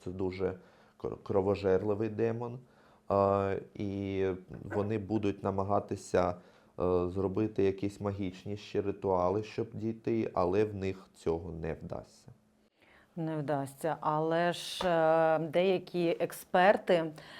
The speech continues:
Speaker 2: заявляють, що якщо вони будуть наносити удари,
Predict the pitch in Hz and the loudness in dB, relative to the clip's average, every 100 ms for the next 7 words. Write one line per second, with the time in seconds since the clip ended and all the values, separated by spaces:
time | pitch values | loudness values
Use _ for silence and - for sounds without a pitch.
0 | - 147 170 165 165 190 185 165 - 170 | -14 0 4 6 6 8 6 4 -2 -4
1 | 156 - 185 170 175 175 156 160 160 165 | -4 0 2 4 0 0 -2 -2 -4 -2
2 | 165 165 160 - 165 160 160 151 - 160 | -2 -2 -2 -2 -2 2 2 2 0 -2
3 | 156 165 160 151 | 4 4 4 2